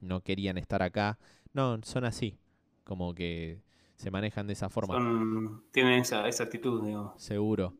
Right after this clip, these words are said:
Speaker 1: Y, y para cerrar, ¿qué reci te gustaría ir a ver?
Speaker 2: Eh,
Speaker 1: Que no
Speaker 2: ah,
Speaker 1: viste
Speaker 2: ah,
Speaker 1: ya, ¿no?
Speaker 2: que no haya visto y
Speaker 1: Claro.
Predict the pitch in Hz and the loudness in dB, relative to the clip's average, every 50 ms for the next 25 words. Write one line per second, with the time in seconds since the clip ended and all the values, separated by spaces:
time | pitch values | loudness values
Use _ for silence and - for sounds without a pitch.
0 | - - - 110 113 117 113 110 110 110 107 107 101 - - _ - - 113 110 | -12 -6 -2 0 2 2 2 2 2 0 0 -2 -6 -10 -18 _ -10 -8 -2 0
1 | - 123 127 120 - 160 143 143 139 127 104 98 - - _ - 165 165 160 - | 2 2 2 2 2 2 2 4 4 4 4 2 -2 -10 _ 0 0 0 0 -2
2 | _ _ _ _ _ - 123 - 175 - - - 139 135 127 123 120 107 127 120 | _ _ _ _ _ -2 0 0 0 0 0 -2 2 4 4 4 4 4 2 0
3 | 127 127 127 123 117 110 107 101 95 101 - - - _ _ - - _ _ _ | 0 2 2 4 4 4 4 2 2 -2 -8 -14 -20 _ _ -20 -20 _ _ _
4 | _ _ _ _ _ _ _ _ _ _ _ - 151 117 101 92 - - _ _ | _ _ _ _ _ _ _ _ _ _ _ -8 -6 -6 -8 -12 -16 -20 _ _
5 | _ _ _ - - - - - - 113 110 110 107 107 107 107 107 107 104 101 | _ _ _ -20 -20 -20 -10 -2 2 4 6 6 6 4 4 2 2 0 0 0
6 | 101 98 - - - - - - - - - - 113 113 - - - - - - | -2 -2 -4 -6 -10 -14 -14 -14 -14 -16 -16 -16 -14 -8 -4 -2 -2 -2 -2 0
7 | - 113 110 107 - 123 113 107 117 127 151 - - _ _ _ _ - - - | 4 6 8 8 8 8 4 2 -2 -4 -6 -8 -12 _ _ _ _ -20 -20 -20
8 | - - - - - - - _ _ _ _ _ _ - 107 107 117 127 127 123 | -20 -20 -20 -20 -20 -20 -20 _ _ _ _ _ _ 0 4 8 10 10 10 10
9 | - 123 120 147 151 - - 156 143 131 - 110 120 113 107 98 92 92 95 95 | 10 10 10 10 10 10 12 12 12 12 12 10 8 8 8 6 6 4 4 2
10 | 95 - | -2 -6